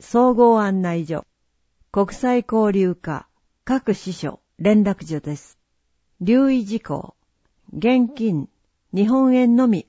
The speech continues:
受け付けます。この義援金は、所得税法及び地方税法に規定する寄付金控除の対象になりません。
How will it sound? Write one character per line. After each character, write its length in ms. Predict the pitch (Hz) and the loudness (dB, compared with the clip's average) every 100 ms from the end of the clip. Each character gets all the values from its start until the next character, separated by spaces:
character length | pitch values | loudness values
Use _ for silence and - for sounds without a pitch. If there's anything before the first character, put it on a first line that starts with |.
| - | -12
受 200 | - 175 | -6 -6
け 40 | |
付 180 | - 165 | -6 -8
け 40 | 147 | -8
ま 140 | 143 | -8
す。 220 | _ _ _ _ _ _ _ _ - | _ _ _ _ _ _ _ _ -2
こ 120 | 214 | 2
の 140 | 269 | 2
義 160 | 220 233 | 2 2
援 180 | 220 202 | 2 0
金 280 | 196 190 | -2 -2
は、 200 | 170 156 - _ _ _ _ | -2 -6 -12 _ _ _ _
所 180 | - 208 | -6 -2
得 300 | 269 269 247 | 0 -2 -2
税 240 | 254 240 | 0 0
法 360 | 175 147 139 - _ - | -2 -4 -6 -10 _ -4
及 220 | 240 233 | -2 0
び 200 | 156 139 _ _ _ | -2 -8 _ _ _
地 140 | - 226 | -4 0
方 260 | 269 277 | 2 2
税 240 | 247 277 262 | 2 2 2
法 200 | 226 185 | 0 0
に 120 | 156 | -2
規 140 | - | -6
定 240 | - 185 180 | -6 -4 -4
す 180 | - 165 | -6 -8
る 180 | 160 - _ _ _ - | -8 -12 _ _ _ -6
寄 100 | 208 | -4
付 200 | 262 269 | -2 -2
金 240 | 269 269 | 0 0
控 260 | 247 269 240 | 2 0 2
除 140 | 190 | 0
の 100 | 151 | -4
対 240 | - 190 202 | -4 -2 -2
象 220 | 202 196 | 0 0
に 120 | 185 | 0
な 120 | 175 | -2
り 80 | 165 | -4
ま 100 | 160 | -6
せ 220 | 156 156 | -8 -10
ん。 80 | 110 | -12